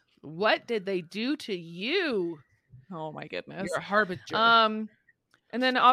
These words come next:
Speaker 1: I know
Speaker 2: obviously
Speaker 1: stuff.
Speaker 2: other
Speaker 1: <laughs>
Speaker 2: Oh
Speaker 1: You're
Speaker 2: my
Speaker 1: a
Speaker 2: goodness.
Speaker 1: harbinger. There you go.
Speaker 2: A harvester?
Speaker 1: No, a harbinger. I said what I
Speaker 2: A
Speaker 1: said.
Speaker 2: harv-,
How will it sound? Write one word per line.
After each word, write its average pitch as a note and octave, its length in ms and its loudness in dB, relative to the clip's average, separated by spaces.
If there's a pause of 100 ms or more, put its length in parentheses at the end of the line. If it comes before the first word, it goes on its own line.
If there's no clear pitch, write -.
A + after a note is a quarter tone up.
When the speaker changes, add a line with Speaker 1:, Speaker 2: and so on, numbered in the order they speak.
(180)
Speaker 1:
I C#4+ 100 2
know D4 200 2
Speaker 2:
obviously - 0 -
Speaker 1:
stuff. A#3 380 4
Speaker 2:
other A3+ 420 2
Speaker 1:
<laughs> F4+ 800 -6
Speaker 2:
Oh C#4+ 120 -4
Speaker 1:
You're A#3 140 0
Speaker 2:
my - 0 -
Speaker 1:
a A3 80 2
Speaker 2:
goodness. D4 400 2
Speaker 1:
harbinger. G3 360 -2 (280)
There G#3 160 -10
you F3 100 -12 (160)
go. F#3 220 -16 (1200)
Speaker 2:
A G#3 40 -10
harvester? A3 600 0 (260)
Speaker 1:
No, A3 220 -4
a F3 40 -10
harbinger. E3+ 600 -8 (320)
I F3 100 -12
said F3+ 200 -10
what F3 120 -8
I F3 60 -8 (100)
Speaker 2:
A - 40 -14
Speaker 1:
said. - 20 -10
Speaker 2:
harv-, D4 300 -2